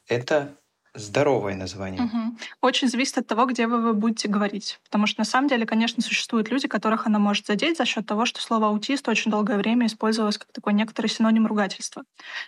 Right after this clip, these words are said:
Speaker 2: Вот мы в своих коммуникациях считаем, что как раз-таки классно создавать позитивную репрезентацию, от этой привычки ругательства уходить. То есть слово «аутист» подсвечивать как привычное для многих слово, говоря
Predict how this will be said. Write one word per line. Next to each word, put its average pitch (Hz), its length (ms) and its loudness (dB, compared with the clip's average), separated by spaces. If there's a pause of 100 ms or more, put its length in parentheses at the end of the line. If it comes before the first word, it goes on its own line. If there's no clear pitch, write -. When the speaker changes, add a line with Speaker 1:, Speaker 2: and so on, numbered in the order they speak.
Speaker 2:
Вот 220 180 0
мы 247 180 2
в - 60 -4
своих 262 240 0
коммуникациях 220 580 0
считаем, 254 300 0
что 285 160 -4
как 233 160 -8
раз-таки - 320 -6
классно 233 340 0
создавать 214 440 0
позитивную 226 540 2
репрезентацию, 202 720 0
от 196 80 -2
этой 208 180 0
привычки 226 420 0
ругательства 208 540 -2
уходить. 226 480 0 (400)
То - 80 -2
есть 220 120 0
слово 240 260 2
«аутист» 214 480 -4 (320)
подсвечивать 220 540 -2
как - 280 -4 (240)
привычное 233 680 0
для 202 140 0
многих 208 540 0 (240)
слово, 254 720 2
говоря 214 720 2